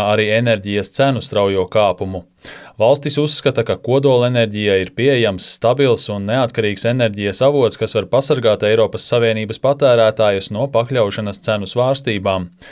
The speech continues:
Rakstā uzsvērts, ka kodolenerģija ļaus samazināt bloka dalībvalstu atkarību no trešo valstu piegādātās enerģijas. Publikācijas autori atzīst, ka atjaunojamie enerģijas avoti ir būtiski Eiropas Savienības pārējā uz zaļāko ekonomiku,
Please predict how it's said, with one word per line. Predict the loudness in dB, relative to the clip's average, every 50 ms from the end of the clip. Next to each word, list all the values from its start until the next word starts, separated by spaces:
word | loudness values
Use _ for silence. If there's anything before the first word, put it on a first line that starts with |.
| -20 -20 -20 -16 -6
Rakstā | 0 2 2 2 2 0 2 2 4 4
uzsvērts, | 2 0 -2 -2 0 2 2 2 2 0 -4
ka | -6 -2 2
kodolenerģija | 2 4 4 4 4 2 2 2 0 0 -2 -2 -2 -2 -2 -2 0 2
ļaus | 2 2 2 2 -2 -2
samazināt | -2 0 0 0 0 0 0 0 0 0 -2 0
bloka | 0 0 2 2 0 0
dalībvalstu | 2 2 2 2 0 -2 0 0 0 0 0 0 0 0 0 0
atkarību | 0 -4 -2 -2 -2 -2 -2 -4 -6
no | -6 -6 -4
trešo | -2 0 0 0 0 2 0 2 2
valstu | 4 2 2 0 -2 -4
piegādātās | -2 -2 0 0 2 2 2 2 2 2 0 -2 -2 0 -2 -2
enerģijas. | -2 -2 -4 -4 -4 -6 -6 -4 -4 -4 -6 -8 -10 _ _ -20 -20 -20 -20 -20 -20 -20 -20 _
Publikācijas | _ -6 -6 -4 -2 0 2 4 4 4 4 2 2 2 2 4
autori | 4 4 4 4 4 4 4 6 6 4
atzīst, | 4 4 2 0 -2 -2 0 0
ka | 2 2 2
atjaunojamie | 2 2 2 2 2 2 -2 -2 -2 -2 -2 -2 -2 -2 -2 -2
enerģijas | 0 0 -2 -2 -4 -4 -4 -2 0 2 2
avoti | 2 2 4 2 2 2 0 -2
ir | -2 -2
būtiski | -4 -4 -4 -2 -2 -4 -4 -6 -6 -4 -2 0 2
Eiropas | 2 4 2 2 0 -2 -6 -2
Savienības | -2 0 0 0 0 -2 -2 -2 -4 -6 -4 0
pārējā | 2 4 4 4 4 2 2 4 2 2
uz | 2 0 -2
zaļāko | 0 0 2 2 0 0 0 0 2 2
ekonomiku, | 2 0 -2 -4 -2 -2 0 -2 -2 -2 -2 -4 -6 -6 -8